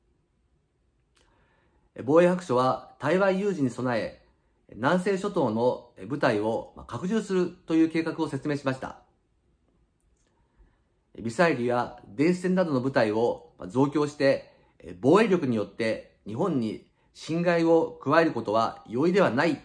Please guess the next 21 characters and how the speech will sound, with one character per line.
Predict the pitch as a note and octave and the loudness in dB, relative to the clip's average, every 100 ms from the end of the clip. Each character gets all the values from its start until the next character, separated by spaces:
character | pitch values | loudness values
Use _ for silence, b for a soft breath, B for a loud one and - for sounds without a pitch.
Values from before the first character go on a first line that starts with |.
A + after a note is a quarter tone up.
| _ | _
と | - | -8
い | |
う | A#2+ | -6
こ | C3+ | -4
と | G#2+ | -2
を | A#2+ - B B | -2 -2 B B
相 | - C3 - | -8 -6 -4
手 | |
に | D3+ A2+ | -4 -2
認 | C#3+ | -2
識 | D#3+ - | -2 -6
さ | E3 | -6
せ | |
る | D#3+ | -4
目 | D3+ | -4
的 | C#3 C3+ | -4 -4
で | B2 A#2 | -4 -4
す。 | - _ _ _ _ _ _ _ _ _ _ _ _ _ _ _ _ _ _ _ - _ _ _ _ _ _ _ _ _ _ _ _ _ _ _ _ _ _ _ _ _ _ _ - | -10 _ _ _ _ _ _ _ _ _ _ _ _ _ _ _ _ _ _ _ -20 _ _ _ _ _ _ _ _ _ _ _ _ _ _ _ _ _ _ _ _ _ _ _ -12
日 | A2 | -4
本 | C#3+ D#3+ | -2 2
の、 | C3 C3 B2 - | 4 4 2 -4